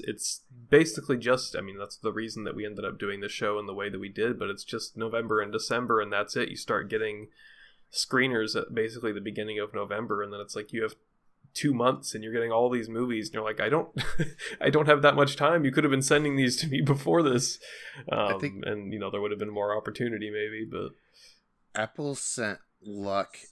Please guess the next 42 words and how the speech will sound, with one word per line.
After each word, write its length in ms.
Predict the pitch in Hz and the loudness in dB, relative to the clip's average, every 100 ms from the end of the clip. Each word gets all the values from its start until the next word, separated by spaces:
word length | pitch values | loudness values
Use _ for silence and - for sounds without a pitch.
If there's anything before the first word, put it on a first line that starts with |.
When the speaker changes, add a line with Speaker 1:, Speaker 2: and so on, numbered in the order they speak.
| - | -10
Speaker 2:
in 260 | 98 85 - | -10 -10 -6
April, 600 | 104 104 - 85 85 98 - - | -4 -4 -4 -8 -4 -4 -2 -4
<laughs> 160 | - | 0
and 200 | 143 131 | 0 2
then, 220 | 117 117 113 113 - | 0 0 0 -2 2
um, 180 | 131 110 - - - - | 0 0 -12 -20 -20 -4
and 320 | 117 98 98 - | -2 -2 -6 -2
Netflix 460 | 117 131 - 123 | 0 0 0 6
Speaker 1:
<laughs> 140 | 147 - | 12 12
Speaker 2:
sent, 340 | - 104 - - _ | 12 12 2 0 _
um, 460 | 101 92 87 85 - | 0 0 -2 -8 -12
what's 200 | 104 - | -14 -8
that, 200 | 95 76 - | -6 -6 -4
that 180 | 95 87 - | -2 -2 -4
Adam 200 | 95 95 | -4 -4
Sandler 440 | 92 101 95 90 78 | -6 -8 -6 -6 -4
basketball 460 | 80 - - 87 | -4 -6 -10 -10
movie, 240 | 85 85 87 | -6 -4 2
Speaker 1:
Oh, 80 | 123 110 | 4 4
Speaker 2:
Hustle, 140 | 113 - | 4 4
Speaker 1:
Hustle. 360 | 95 98 143 139 | 4 2 0 0
Speaker 2:
in 220 | 87 87 | -2 -4
August. 600 | 95 101 113 117 110 104 | 0 0 0 0 2 0
Speaker 1:
Yeah. 20 | 117 | -4
Speaker 2:
<laughs> 40 | _ _ 135 - | _ _ -4 -2
And 140 | 151 | -4
then, 240 | 151 175 - | 0 -2 0
uh, 120 | 165 - - - | -2 -2 -14 -12
then 140 | - 143 | -6 2
they 100 | 131 | 2
sent 300 | - 143 117 | 2 -2 2
nothing, 340 | 110 127 113 - _ | 0 2 -4 -6 _
nothing 380 | 110 113 139 120 | 0 0 0 0
else 240 | 110 - | -2 -4
came 240 | 113 101 | -6 -2
to 100 | 101 | 0
us 140 | 95 - | 0 -2
till 160 | 104 | -6
November. 680 | 92 87 85 98 117 - 175 - | -4 -4 -2 -2 -2 0 -2 0
<laughs> 40 | |
Speaker 1:
Yeah, 220 | 151 156 | 0 0
it's, 320 | - - - | 0 -2 -2